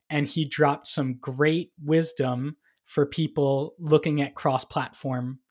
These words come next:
development and play for the first time at the very end of this interview. So look out for that in the feed. It's a great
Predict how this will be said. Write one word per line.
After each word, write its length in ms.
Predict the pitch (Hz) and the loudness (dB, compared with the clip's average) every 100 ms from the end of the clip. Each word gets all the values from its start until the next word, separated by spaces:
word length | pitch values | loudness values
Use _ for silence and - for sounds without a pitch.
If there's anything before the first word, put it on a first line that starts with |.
| _ | _
development 600 | 143 131 131 - 143 123 - | -4 -2 -2 -2 -6 -6 -8
and 180 | 139 123 | -8 -6
play 320 | - 139 120 | -4 -4 -4
for 200 | 117 135 | -6 -8
the 80 | 120 | -8
first 320 | - 127 - | -8 -10 -6
time 280 | 131 123 127 - - - | -6 -6 -8 -12 -20 -12
at 140 | 151 | -4
the 80 | 151 | 0
very 340 | 135 143 143 | 2 4 4
end 160 | 135 135 | 2 -2
of 140 | 127 | -4
this 260 | 131 123 - - | -4 -4 -6 -6
interview. 500 | 143 139 151 170 208 | -4 -4 -2 -2 -2
So 480 | - - 135 123 123 - _ - | -4 0 0 0 -4 -10 _ -4
look 220 | 139 151 | -2 2
out 180 | 147 151 | 2 0
for 140 | 170 | -2
that 180 | 151 143 | 0 0
in 120 | 139 | 0
the 60 | 127 | -4
feed. 480 | - 135 143 160 - | -6 -4 -2 -4 -6
It's 220 | 143 - | -8 -6
a 40 | 131 | -6
great 540 | - 127 131 127 - | -4 -2 0 -2 -6